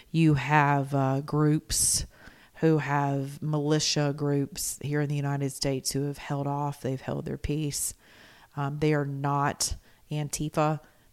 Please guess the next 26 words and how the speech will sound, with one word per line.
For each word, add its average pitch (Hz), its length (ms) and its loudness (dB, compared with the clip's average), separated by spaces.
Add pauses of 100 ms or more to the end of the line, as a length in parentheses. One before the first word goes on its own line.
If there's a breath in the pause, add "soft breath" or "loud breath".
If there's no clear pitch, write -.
(140)
They 139 200 -2
are 135 120 -2
not 135 300 -2
white 147 400 -2
supremacists. - 1120 -2 (200)
They 147 500 -2 (160)
are 139 520 -2 (300 soft breath)
patriots. 147 800 0 (1120 soft breath)
They're 202 160 4
not 151 200 2
interested 147 560 -2
in 143 100 -2
killing 147 440 -2
because 143 300 -2
of - 80 -6
skin 160 340 -2
color, 160 460 -2 (440 loud breath)
they're 147 160 0
interested 147 560 -6
in 151 160 -6
defending 151 580 -4
the 147 80 -4
country 151 460 -4
whenever 143 440 -2
weak-ass 147 960 -2
governors 143 680 -2